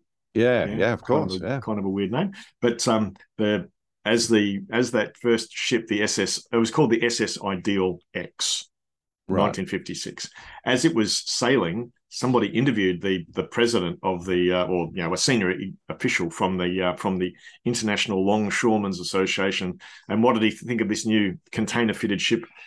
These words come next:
Speaker 2: And, uh, and this guy replied, "I wanna sink the bastard."
Speaker 1: Yeah, I bet.
Speaker 2: <laughs>
Speaker 1: I bet. Yeah, he can see the future.
Speaker 2: Yeah.
Speaker 1: Uh, yeah.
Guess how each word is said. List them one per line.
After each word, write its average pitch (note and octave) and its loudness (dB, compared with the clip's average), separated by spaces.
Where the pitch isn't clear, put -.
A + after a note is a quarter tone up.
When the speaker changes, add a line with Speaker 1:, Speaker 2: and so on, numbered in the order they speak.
Speaker 2:
And, G#2 0
uh, G2 2
and G2 -4
this F#2+ -4
guy G2 -2
replied, F#2 0
"I G2 2
wanna F#2 0
sink - -6
the F2+ -6
bastard." E2 -6
Speaker 1:
Yeah, F#3 4
I F2+ -2
bet. F3+ 4
Speaker 2:
<laughs> - -20
Speaker 1:
I - 0
bet. A#2+ 0
Yeah, A#2 0
he A#2 2
can B2 0
see A#2 4
the D#2+ -2
future. G#2 -2
Speaker 2:
Yeah. F2 0
Speaker 1:
Uh, F2+ -4
yeah. E2 0